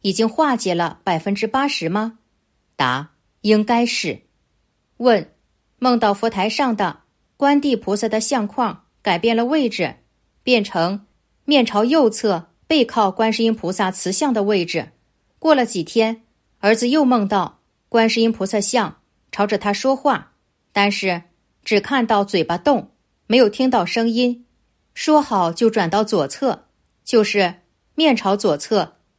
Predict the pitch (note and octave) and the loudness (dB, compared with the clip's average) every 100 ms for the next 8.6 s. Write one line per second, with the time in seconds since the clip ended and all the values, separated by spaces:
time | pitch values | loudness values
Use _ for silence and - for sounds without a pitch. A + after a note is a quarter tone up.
0 | _ E4 C4+ B3 G#3 - - A#3 A#3 G#3+ | _ 2 2 4 4 4 0 0 2 -2
1 | F#3 F3+ G#3+ A3 B3 G#3+ F3+ F3 - _ | -2 -4 -2 0 0 -2 -2 -6 -8 _
2 | _ _ _ _ _ - C3 C3 D#3+ _ | _ _ _ _ _ -2 0 0 -6 _
3 | _ _ _ - F#3+ G#3 F#3 F#3 F#3 D#3+ | _ _ _ -2 2 2 2 0 0 0
4 | F#3+ D#3+ C3+ C3+ F3+ - F3+ - _ _ | 0 0 -2 -4 -4 0 -2 -2 _ _
5 | _ _ _ _ G#3 F#3 D#3+ D3 C3 - | _ _ _ _ 0 2 0 -2 -4 -4
6 | G3+ G3+ D#3+ G#3 G#3 A3 A3+ A3 B2 C#3+ | -2 0 -2 0 0 0 0 0 -4 -4
7 | D3+ B3 F3 - _ _ _ - A#3+ D#3 | -2 -2 -2 -10 _ _ _ 2 4 4
8 | - F#3+ F#3+ A3 A3 | 0 -2 0 0 -2